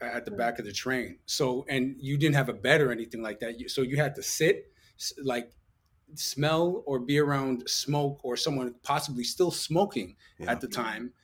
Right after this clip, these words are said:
Speaker 1: um, just to rest. Um, <laughs> yeah, th-, they were asked to do some pretty ridiculous things, but i-, it's coming off of the heels of slavery, right? So
Speaker 3: Mm-hmm, mm-hmm.
Speaker 1: they were like, "Hey,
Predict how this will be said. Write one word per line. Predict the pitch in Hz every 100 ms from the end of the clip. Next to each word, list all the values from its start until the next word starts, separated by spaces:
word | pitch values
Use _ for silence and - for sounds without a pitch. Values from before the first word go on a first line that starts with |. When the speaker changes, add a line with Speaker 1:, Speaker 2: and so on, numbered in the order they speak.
| _ _ -
Speaker 1:
um, | 127 120 120 - -
just | 165 156
to | -
rest. | 131 139 - - - _ _ _ _ _ _ _ -
Um, | 127 123 117 117 113 113 113 - _ _ _ _ _ _
<laughs> | 156 - - 160 - - - - - -
yeah, | 127 160 143 120
th-, | 143 147 139 131
they | 160
were | 175 156
asked | 160 160
to | 147
do | 147
some | 143 135 123
pretty | - 156 147 143 147 - -
ridiculous | 123 127 113 131 135 127 123 120 - - -
things, | 135 131 104 101 -
but | 120 117 120 -
i-, |
it's | 135 139 139
coming | - 143 143 156
off | 143 139
of | 135
the | 120
heels | 120 139 139 123
of | 113
slavery, | - 127 160 135 98 90
right? | 107 131 -
So | 87 92
Speaker 3:
Mm-hmm, | 85 85 92
mm-hmm. | 82 90
Speaker 1:
they | 139
were | 139
like, | 131 123
"Hey, | - 131 127